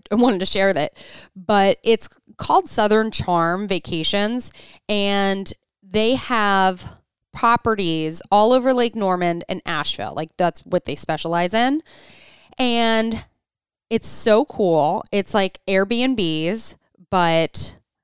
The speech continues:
with an Airbnb for me, I've had <laughs> some bad experiences 'cause, you know, every Airbnb has a different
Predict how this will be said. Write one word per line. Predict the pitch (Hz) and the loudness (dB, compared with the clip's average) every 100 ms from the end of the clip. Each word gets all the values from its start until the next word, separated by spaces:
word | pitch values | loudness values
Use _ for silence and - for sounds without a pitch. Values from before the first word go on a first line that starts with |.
| _ | _
with | 233 247 | -2 0
an | 233 - | 0 -2
Airbnb | 214 269 277 254 214 175 170 | -2 0 0 0 0 -2 -4
for | - 165 | -4 -6
me, | 156 156 175 | -4 -6 -4
I've | - 180 | -4 -4
had | 190 | -4
<laughs> | - | -4
some | 277 - | -6 -4
bad | 185 160 | -4 -4
experiences | 170 - - 151 156 170 226 240 - - - - | -8 -12 -10 -10 -10 -6 -6 -6 -10 -18 -20 -4
'cause, | 349 330 | 0 4
you | 311 | 4
know, | 285 - - _ _ _ - | 4 2 -4 _ _ _ -2
every | 254 247 285 285 | 0 2 0 2
Airbnb | 233 226 214 214 208 196 185 185 | 4 4 2 0 0 0 0 0
has | 180 170 170 165 165 165 - - _ _ _ _ _ _ _ 208 | 0 0 2 2 0 -4 -6 -8 _ _ _ _ _ _ _ -6
a | 185 | -4
different | - 190 - 190 180 160 - | 0 -2 0 0 0 -2 -6